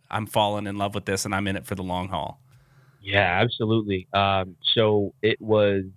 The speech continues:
Speaker 2: it was the episode, to be honest with you, there was a, there was a Saturday morning that I was supposed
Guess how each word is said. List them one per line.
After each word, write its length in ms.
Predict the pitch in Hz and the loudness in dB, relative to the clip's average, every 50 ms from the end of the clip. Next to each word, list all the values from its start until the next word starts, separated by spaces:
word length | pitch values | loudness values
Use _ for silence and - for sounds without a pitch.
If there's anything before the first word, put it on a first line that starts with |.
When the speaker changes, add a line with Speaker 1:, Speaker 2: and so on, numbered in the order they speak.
| _ _ _ _ _ _ _ _ _ _ _ _ _ - | _ _ _ _ _ _ _ _ _ _ _ _ _ 0
Speaker 2:
it 80 | - 110 | 2 2
was 280 | 107 104 107 101 101 98 95 | 4 4 4 2 2 0 -2
the 140 | 101 104 92 - | -4 -4 0 0
episode, 500 | - 110 - - 151 - - - - - - | 0 0 0 -4 -8 -4 -2 -2 -2 -2 0
to 60 | 135 | 0
be 140 | 123 113 107 | 0 2 2
honest 300 | 104 123 151 165 - - | 2 2 0 -2 -4 -6
with 100 | 170 156 - | -8 -8 -4
you, 160 | 160 165 160 | -4 -2 0
there 140 | 127 123 131 | 2 4 2
was 120 | 165 160 143 | 2 2 0
a, 60 | 131 107 - - | -2 -4 -2 0
there 100 | 107 117 | 2 2
was 100 | 143 147 | 4 2
a 60 | 110 95 - | 0 -6 -4
Saturday 380 | - 110 101 107 110 107 107 104 | 0 0 2 2 2 2 0 0
morning 380 | 98 98 95 92 87 87 82 80 | 0 -2 -2 -2 -2 -4 -4 -2
that 160 | 85 82 78 - | -2 -2 0 2
I 100 | 92 107 | 2 2
was 100 | 107 101 - | 2 0 0
supposed 240 | - 110 104 101 | 0 -2 -2 -2